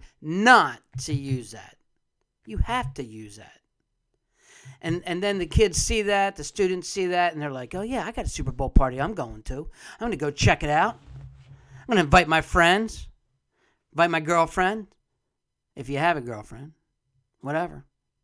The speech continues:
And they're gonna come, and they're gonna check it all out, and they're gonna be so stoked, so pumped. And, uh, of course, you wanna divide the, uh, two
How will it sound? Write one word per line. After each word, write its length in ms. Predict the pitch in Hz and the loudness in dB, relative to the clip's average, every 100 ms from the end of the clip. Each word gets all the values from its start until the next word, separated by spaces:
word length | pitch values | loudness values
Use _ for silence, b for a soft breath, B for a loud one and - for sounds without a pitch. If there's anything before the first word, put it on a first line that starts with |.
| _ _ _ _ _ _ - | _ _ _ _ _ _ -8
And 340 | 151 156 151 | -4 -4 -2
they're 100 | 156 | -4
gonna 160 | 156 143 | -4 -6
come, 440 | - 156 160 160 | -4 -2 -2 -6
and 140 | 113 110 | -8 -12
they're 100 | 113 | -14
gonna 180 | 107 | -18
check 280 | 104 - 110 | -12 -12 -12
it 80 | - | -16
all 320 | - 120 123 120 | -16 -14 -14 -14
out, 260 | 117 110 127 | -16 -16 -16
and 100 | 113 | -14
they're 80 | |
gonna 140 | 143 123 | -12 -8
be 100 | 101 | -6
so 480 | - - 143 143 147 | -6 -8 -6 -6 -6
stoked, 580 | - - 127 104 _ | -8 -8 -8 -12 _
so 260 | - 156 151 | -12 -6 -6
pumped. 560 | 160 143 101 - - - _ _ _ B B B B B B _ | 0 0 0 -10 -14 -14 _ _ _ B B B B B B _
And, 340 | 165 165 160 | -4 -4 -2
uh, 160 | 165 156 | 0 0
of 120 | 160 | 0
course, 260 | - 214 185 | 4 6 6
you 80 | 208 | 2
wanna 180 | 185 160 | 0 -2
divide 460 | 151 170 165 165 | 6 8 8 6
the, 320 | 151 147 143 | 0 -2 0
uh, 160 | 143 139 | 0 0
two 460 | 139 190 175 160 | 0 0 0 -2